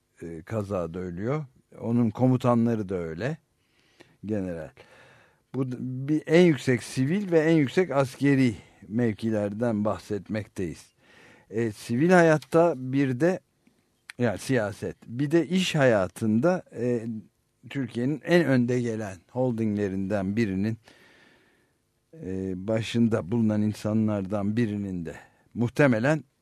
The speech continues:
yanlışlıkla olduğu da ileri sürülüyordu. Asıl, e, en önemli, holdingin en önemli adamı Sakıp Sabancı değil de yerine kardeşinin öldürüldüğü.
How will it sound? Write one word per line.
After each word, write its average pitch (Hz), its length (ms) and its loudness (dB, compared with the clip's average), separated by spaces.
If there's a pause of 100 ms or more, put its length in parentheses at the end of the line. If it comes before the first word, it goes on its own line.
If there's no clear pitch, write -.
yanlışlıkla 117 680 0
olduğu 90 340 -6
da 80 160 -8
ileri 92 360 -8
sürülüyordu. 90 640 -10
Asıl, 92 380 -10
e, 87 420 -10 (420)
en 110 160 -4
önemli, 101 480 -2
holdingin 104 420 -2
en 113 180 -2
önemli 95 420 -4
adamı 87 420 -4 (560)
Sakıp 104 500 -4
Sabancı 101 560 -4
değil 113 180 -4
de 135 60 4
yerine 117 440 2
kardeşinin 95 720 -4
öldürüldüğü. 87 840 -4